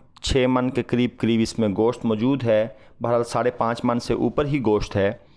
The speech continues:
डिमांड इसकी अबलख होने की वजह से, खूबसूरती की वजह से एक लाख साठ हज़ार की जा रही है। ये हाफिज़ साहब इसके ओनर हैं, ए, उनका नंबर अभी स्क्रीन पर आ जाएगा।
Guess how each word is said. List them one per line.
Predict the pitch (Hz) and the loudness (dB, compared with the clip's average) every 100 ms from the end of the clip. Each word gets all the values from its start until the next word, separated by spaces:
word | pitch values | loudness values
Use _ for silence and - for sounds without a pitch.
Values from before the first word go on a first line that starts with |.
| - - - 120 | -20 -20 -12 -2
डिमांड | 123 120 127 139 135 | 2 2 2 0 -2
इसकी | - 131 - - 123 123 123 120 - - _ _ | -4 -6 -4 0 2 4 4 0 -2 -18 _ _
अबलख | 117 127 151 127 | -4 0 -2 0
होने | 131 123 | 0 0
की | 127 | 2
वजह | 117 113 | 2 2
से, | 110 120 117 | 2 2 0
खूबसूरती | - 113 - 120 113 139 | 0 -2 0 0 0 -2
की | 131 | 0
वजह | 120 113 | 2 2
से | 107 120 110 104 | 2 0 2 2
एक | - 110 104 | 0 0 0
लाख | 101 104 | -2 -2
साठ | - 107 117 | -2 -2 -2
हज़ार | 120 120 117 | -2 -2 0
की | 123 | 0
जा | 113 110 | 2 0
रही | 110 107 | 0 0
है। | 107 107 _ - - - - - | 0 -2 _ -20 -20 -20 -20 -6
ये | 120 | -2
हाफिज़ | 101 107 135 | 0 0 -2
साहब | - 123 | -2 -2
इसके | 113 - | -2 -2
ओनर | 101 110 131 | 0 2 2
हैं, | 127 127 123 - - - - | 0 -2 -4 -16 -20 -20 -2
ए, | 110 | 0
उनका | 110 117 113 | 0 0 0
नंबर | 110 117 | 2 0
अभी | 113 | 0
स्क्रीन | - 117 110 | -2 -2 0
पर | 110 | 0
आ | 101 | 0
जाएगा। | 110 131 120 120 | 2 2 2 -2